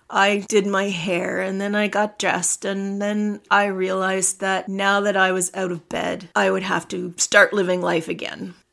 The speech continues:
I'm not saying that everybody is as bad as me, or they're, maybe you're worse than I am, but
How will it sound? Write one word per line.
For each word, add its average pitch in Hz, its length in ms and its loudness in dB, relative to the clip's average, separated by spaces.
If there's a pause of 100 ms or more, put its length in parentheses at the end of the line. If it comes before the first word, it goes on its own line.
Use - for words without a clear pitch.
(220)
I'm 233 120 2
not 285 200 2
saying 220 320 2
that 190 140 0
everybody 226 800 0
is 202 140 0
as 202 120 0
bad 196 320 2
as 214 160 -2
me, 214 340 -2
or 202 600 -2
they're, 185 160 0
maybe 185 240 -2
you're 220 160 0
worse 381 300 0
than 175 160 -4
I 175 140 -6
am, 180 340 -8
but 240 160 0